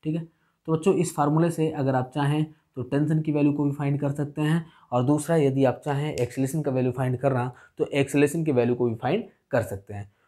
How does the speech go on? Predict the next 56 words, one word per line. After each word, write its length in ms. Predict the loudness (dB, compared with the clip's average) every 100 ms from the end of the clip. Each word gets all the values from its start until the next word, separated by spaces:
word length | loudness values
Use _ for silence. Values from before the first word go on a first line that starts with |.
| _
तो 260 | 4 4 2
जल्दी 180 | 0 0
से 120 | 0
वीडियो 200 | 0 2
को 60 | 0
पॉज 280 | 0 0 0
करके 320 | -4 -4 -4 -4 -4
इस 180 | -4 -2
डेरिवेशन 480 | 0 0 0 -2 -4
को 100 | -2
नोट 200 | 0 0 0
कर 100 | 0
लो, 220 | -2 -4 _ -4
यकीनन 320 | 0 0 2
आपको 200 | 0 -2
समझ 240 | 0 0
में 160 | 0 0
आया 120 | 0
होगा 220 | 0 0
कि 120 | 0 -2
कैसे 360 | -4 -2 -2 -4 -6 0
कोई 100 | 2
भी 100 | 2
घोड़ा 300 | 4 4 6
गाड़ी 300 | 4 0 -4 _ _ _
फॉरवर्ड 280 | 2 4 4
डायरेक्शन 260 | 0 -2
में 80 | -8
कैसे 240 | -8 -8 -6
मूव 140 | -6
करती 340 | -6 -8 -6 -6
है, 180 | -6 -8 _ -8
इस 160 | -4
इक्वेशन 340 | -4 -4 -6 -6
से 120 | -4
आपको 220 | -6 -6
समझ 280 | -8 -6 -4
में 180 | -4 -6 -6
आ 120 | -8
चुका 240 | -6 -6
होगा। 260 | -6 -4 -4 -6 _ -20 -14
तो 60 | 2
जल्दी 220 | 4 4
से 120 | 2
इसे 120 | 0 0
नोट 220 | 0 -2
करो, 140 | -4
फिर 160 | -4 -4
हम 100 | -2
बढ़ते 240 | -2 -4
हैं 80 | -8
अपने 180 | -8 -6
अगले 200 | -4 -4
टॉपिक 320 | -4 -6 -8
की 120 | -4
ओर 160 | -4